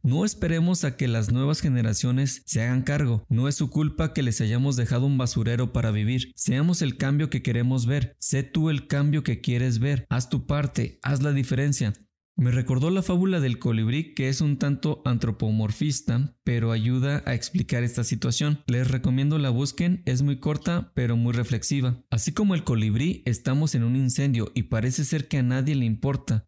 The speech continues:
pues nadie hace nada para apagarlo. Como el colibrí, él puede hacer su parte, pero necesita que los demás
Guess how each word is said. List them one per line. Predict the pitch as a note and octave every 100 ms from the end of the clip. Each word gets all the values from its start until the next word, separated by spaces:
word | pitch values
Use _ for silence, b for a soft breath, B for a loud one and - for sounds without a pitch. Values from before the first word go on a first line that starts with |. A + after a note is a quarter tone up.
| -
pues | B2 A#2+
nadie | C3 D3 D#3+ E3+
hace | - C#3+ D#3
nada | C#3+ C#3 C#3
para | B2+ A2+
apagarlo. | - A#2+ C3+ D3 B2+ B2
Como | - A2+ A2+
el |
colibrí, | G#2+ A2+ G#2+ A2 C3+ F3 -
él | C3+ C#3+
puede | - E3+ E3+
hacer | D3+ D#3
su | - B2+
parte, | - D3+ - A2+
pero | - A#2 A2+
necesita | A2+ A2 A2 B2+ B2 D3+
que | D3+
los | A#2+ A2+
demás | A#2 A2+ C3 -